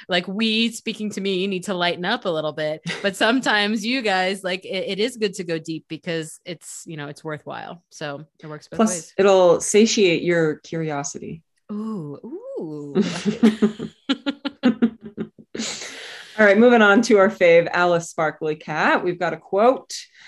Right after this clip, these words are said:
Speaker 2: So the biggest difference is that Gemini moons are more willing to say, "I don't know," than Gemini suns. Love that.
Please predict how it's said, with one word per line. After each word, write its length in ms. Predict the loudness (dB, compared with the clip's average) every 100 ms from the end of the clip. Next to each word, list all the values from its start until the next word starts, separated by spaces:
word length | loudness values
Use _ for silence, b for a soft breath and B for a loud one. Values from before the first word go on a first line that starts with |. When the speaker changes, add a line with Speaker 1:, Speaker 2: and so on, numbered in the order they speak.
| B
Speaker 2:
So 160 | 0 2
the 100 | 2
biggest 460 | 2 2 2 0 -2
difference 480 | -4 -4 -4 -6 -6
is 120 | -4
that 200 | -2 -2
Gemini 380 | -4 -4 -4 -4
moons 400 | -6 -8 -10 -12
are 160 | -6 -4
more 240 | -2 0
willing 260 | 0 0 0
to 120 | -4
say, 300 | -6 -4 -4 -4
"I 160 | -6
don't 300 | -6 -8 -8
know," 500 | -10 -8 -6 -8 -10 -6
than 160 | -4 -2
Gemini 380 | -2 -2 -4
suns. 600 | -6 -8 -8 -10 -12 -14 -6
Love 200 | -6 -4
that. 240 | -6 -6